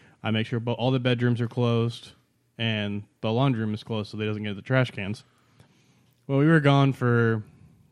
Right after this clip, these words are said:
three and a half hours or so. We get home, and as I'm unlocking the door, I hear the do-, I hear Bridget, or the biggest dog, bark. Sounds like she's right next to the door. And I hear Nellie bark,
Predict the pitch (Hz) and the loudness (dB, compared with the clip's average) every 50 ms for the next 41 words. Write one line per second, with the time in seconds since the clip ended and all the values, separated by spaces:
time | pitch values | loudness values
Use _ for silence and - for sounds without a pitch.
0 | _ - - - 120 123 123 123 123 120 120 120 120 117 120 113 113 113 113 113 | _ -12 -4 -2 0 2 2 2 2 2 2 0 0 0 0 0 0 0 0 -2
1 | 113 120 107 - - 117 113 113 113 113 - _ _ _ _ _ _ _ _ _ | -2 -4 -8 -6 -4 -4 -2 -2 -4 -4 -8 _ _ _ _ _ _ _ _ _
2 | _ _ _ _ - _ - - 143 135 127 139 - - 139 147 147 143 135 135 | _ _ _ _ -20 _ -2 2 2 6 6 6 4 6 6 6 6 8 6 4
3 | - - _ _ - - _ _ _ _ _ _ _ _ _ _ _ _ - 139 | 2 -2 _ _ -20 -20 _ _ _ _ _ _ _ _ _ _ _ _ 0 2
4 | 139 131 127 123 117 110 104 107 - _ _ _ _ _ _ _ _ _ _ _ | 4 4 4 4 2 0 -2 -4 -8 _ _ _ _ _ _ _ _ _ _ _
5 | _ _ _ _ _ _ _ _ _ _ _ _ _ _ _ _ _ _ _ - | _ _ _ _ _ _ _ _ _ _ _ _ _ _ _ _ _ _ _ -4
6 | 127 123 127 127 135 139 143 143 - - 131 127 165 202 208 170 147 156 139 131 | -2 0 2 2 4 4 4 2 2 2 0 4 4 6 6 6 8 6 6 4
7 | 117 120 131 143 - _ _ - - 120 123 123 120 117 113 - _ _ _ _ | 4 0 -4 -6 -8 _ _ -10 -4 -2 0 0 0 0 -2 -6 _ _ _ _
8 | _ _ - - 165 180 156 123 123 131 - 117 120 117 139 160 151 147 139 127 | _ _ -4 0 2 2 4 4 2 0 0 -2 -4 -2 0 0 0 -2 -2 -2
9 | 113 104 104 - 110 101 101 117 117 - - - _ _ - - 131 113 113 110 | -2 -4 -4 -4 -4 -4 -4 -4 -6 -8 -14 -20 _ _ -2 0 0 0 0 -2
10 | - 117 117 113 110 113 110 - - 117 107 110 113 120 - _ - - _ _ | -4 -4 -4 -2 -2 -4 -4 -4 -4 -4 -2 -2 -2 -2 -4 _ -20 -20 _ _
11 | - 110 117 117 131 127 143 208 247 214 143 113 107 110 95 85 76 - - | -2 0 2 4 6 6 8 8 8 8 6 4 2 -2 -4 -4 -8 -10 -16